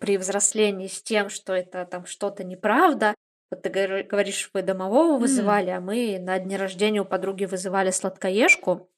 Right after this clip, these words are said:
Speaker 1: ну, и там вот смысл был в том, что с, вазочка с конфетами ставится, вы, типа, в кружочек садитесь, и там: "Сладкоежка, приди, сладкоежка, приди", и все дела. Вот, и в какой-то момент,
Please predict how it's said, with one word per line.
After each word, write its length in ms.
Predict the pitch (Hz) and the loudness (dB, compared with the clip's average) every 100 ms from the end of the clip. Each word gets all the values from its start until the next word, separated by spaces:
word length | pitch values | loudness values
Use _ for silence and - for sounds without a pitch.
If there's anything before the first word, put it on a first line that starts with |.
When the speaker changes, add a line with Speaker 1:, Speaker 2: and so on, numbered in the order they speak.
| - | -6
Speaker 1:
ну, 100 | 180 | -2
и 60 | |
там 180 | 180 202 | 0 0
вот 140 | 190 185 | 0 -4
смысл 420 | 202 208 - 185 | -2 0 2 0
был 260 | 185 190 185 _ _ - | 0 -2 -4 _ _ -20
в 80 | - | -4
том, 160 | 202 196 | -4 -4
что 120 | - | -6
с, 80 | - | 2
вазочка 440 | 226 214 - - | 2 2 -4 -12
с 60 | - | -12
конфетами 480 | 196 - 415 - 339 | -10 2 2 2 -4
ставится, 600 | - 302 277 247 - 214 - _ _ _ | 0 2 2 0 -4 -6 -10 _ _ _
вы, 100 | 196 | -6
типа, 300 | - 196 190 | -6 -16 -16
в 160 | - - | -14 -4
кружочек 480 | 190 185 185 - | 0 4 2 2
садитесь, 640 | - 190 269 440 - - - | -6 -2 -2 -2 -4 -8 -8
и 40 | |
там: 160 | 180 - | -8 -8
"Сладкоежка, 640 | - 180 - 190 190 - - | -14 -10 -4 -2 -2 -6 -14
приди, 380 | 185 185 392 | -8 0 0
сладкоежка, 640 | 381 190 - 190 185 185 - | 0 -6 -8 -6 -6 -6 -14
приди", 340 | - 185 311 | -12 -2 2
и 40 | 349 | 2
все 200 | - 180 | -2 -4
дела. 400 | 180 196 285 233 - - - | 0 4 2 0 -6 -12 -10
Вот, 300 | 190 214 185 | 0 2 2
и 60 | 370 | 2
в 40 | - | 2
какой-то 400 | 214 254 262 196 | 0 0 0 -2
момент, 540 | 185 220 427 370 - | -4 -2 0 -2 -4